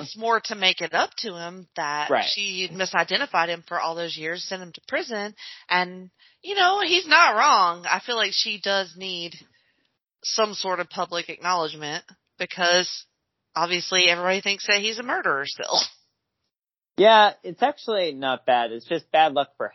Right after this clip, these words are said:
Speaker 2: him that the
Speaker 1: Yeah.
Speaker 2: thing that set him free, uh, traumatized her.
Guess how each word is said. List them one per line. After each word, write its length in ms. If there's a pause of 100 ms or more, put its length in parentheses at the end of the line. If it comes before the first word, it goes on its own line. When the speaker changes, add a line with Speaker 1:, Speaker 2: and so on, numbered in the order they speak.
Speaker 2:
him 320
that 180
the 140
Speaker 1:
Yeah. 180
Speaker 2:
thing 420
that 220
set 300
him 340
free, 360 (260)
uh, 500 (280)
traumatized 680
her. 440